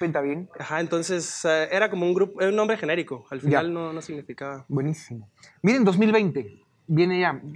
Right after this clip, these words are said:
Speaker 1: ¿Qué, qué podemos esperar de este año nuevo? ¿Un número cabalístico? Eh, dicen los astrólogos que las estrellas y los planetas se están alineando de determinadas formas que pueden traer cosas muy buenas. Y si no, así hay que sentirlo y así hay que creerlo.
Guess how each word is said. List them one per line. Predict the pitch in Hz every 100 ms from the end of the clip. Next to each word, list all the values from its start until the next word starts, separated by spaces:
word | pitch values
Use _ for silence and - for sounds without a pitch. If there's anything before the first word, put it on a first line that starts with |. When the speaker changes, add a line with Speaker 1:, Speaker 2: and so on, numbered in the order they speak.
| 170
Speaker 1:
¿Qué, | 160 165
qué | 208
podemos | 220 226 208
esperar | 180 165 156 175
de | 175
este | 170 170
año | 151 135
nuevo? | 156 175 185 - - - _ -
¿Un | 160
número | 202 247 220
cabalístico? | 160 127 127 139 196 220 269 _ - - _ -
Eh, | 147 147 143
dicen | 156 160 202
los | 147
astrólogos | - 156 180 196 185 156
que | - 151
las | 139 117
estrellas | 123 - 160 180 185 160
y |
los | 143 127
planetas | 139 147 160 185 - _ - - _
se | 135
están | 165 180
alineando | 180 160 165 185 185 185
de | 160
determinadas | 143 135 139 143 156 165 -
formas | 185 165 143 - _ - -
que | -
pueden | 120 165 202
traer | 196 190
cosas | 202 190 196
muy | 185 185
buenas. | 175 147 101 - - _
Y | 160
si | 147
no, | 165 233 -
así | 147 170
hay | 151
que |
sentirlo | 175 160 147 220 269 -
y |
así | 117 -
hay | 120
que | 151
creerlo. | 190 160 110